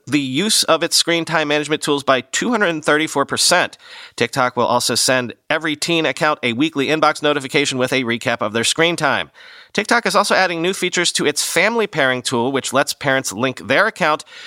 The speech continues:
to their teens to enable content and privacy settings.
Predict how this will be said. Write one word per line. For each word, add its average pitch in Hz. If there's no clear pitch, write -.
to 127
their 113
teens 185
to 147
enable 127
content 120
and 120
privacy 104
settings. 156